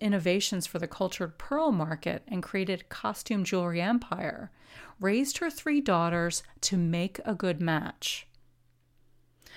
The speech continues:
When Zsa Zsa tired of Burhan, she used her diplomat wife's passport to make an arduous journey to the United States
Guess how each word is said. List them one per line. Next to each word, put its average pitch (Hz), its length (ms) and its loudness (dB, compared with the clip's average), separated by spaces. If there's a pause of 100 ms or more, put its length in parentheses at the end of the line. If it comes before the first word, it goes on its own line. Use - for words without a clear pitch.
(120)
When 240 160 6
Zsa 277 200 6
Zsa 277 280 6
tired 240 380 4
of 175 140 0
Burhan, 190 640 2 (260)
she - 240 -2
used 233 360 2
her 339 120 -2
diplomat 233 580 0
wife's 170 400 2
passport - 880 -2 (280)
to 214 120 0
make 208 240 2
an 190 160 0
arduous 208 480 -2
journey 175 460 0
to - 120 -6
the 175 100 0
United 170 360 0
States - 580 0